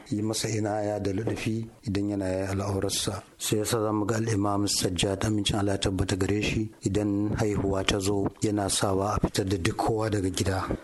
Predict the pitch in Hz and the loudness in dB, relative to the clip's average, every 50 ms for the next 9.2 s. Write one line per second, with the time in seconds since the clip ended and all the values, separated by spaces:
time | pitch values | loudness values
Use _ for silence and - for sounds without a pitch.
0 | - - 98 104 107 110 101 98 104 104 104 101 101 98 - - 110 101 95 98 | -4 0 0 2 2 2 2 2 2 2 2 2 0 0 0 0 0 2 2 0
1 | 95 98 107 98 87 101 101 101 101 101 92 - 110 107 104 104 104 - - - | 0 0 0 0 2 2 2 2 0 0 0 0 0 0 0 -2 -4 -8 -4 -2
2 | 104 104 101 101 101 - 117 101 95 95 98 104 113 117 104 98 101 - - 107 | 0 0 0 0 2 2 2 2 2 2 0 0 0 0 0 0 0 0 2 2
3 | 104 101 101 98 95 95 92 98 104 101 101 101 95 95 - 107 95 95 92 92 | 2 2 2 2 2 2 2 2 2 2 0 0 0 0 0 0 0 2 0 0
4 | 87 95 95 98 92 - 95 87 85 82 - - - - 110 101 98 92 - - | 0 0 0 0 0 0 -2 -2 -2 -4 -8 -8 -4 -2 0 0 0 2 2 0
5 | 107 104 - 113 104 98 107 101 98 104 101 98 101 95 - 101 98 101 98 92 | 0 2 0 -2 0 0 0 0 2 0 0 0 0 0 0 0 0 0 0 2
6 | - - 104 95 - - 98 92 98 95 95 92 92 95 - - - 101 98 90 | 2 0 0 0 0 0 0 2 2 2 2 2 0 -2 -2 -2 -2 -2 0 0
7 | 98 104 101 95 95 95 98 87 92 107 - - 113 104 101 104 - - - 104 | 0 0 2 0 0 0 0 0 0 0 0 0 0 0 0 -2 -4 -6 -4 -2
8 | 101 92 - - 104 95 - - 104 95 98 98 104 98 92 95 95 92 - 98 | 0 0 2 2 0 0 2 2 0 0 2 0 0 0 2 2 2 2 0 0
9 | 98 90 92 | 0 0 0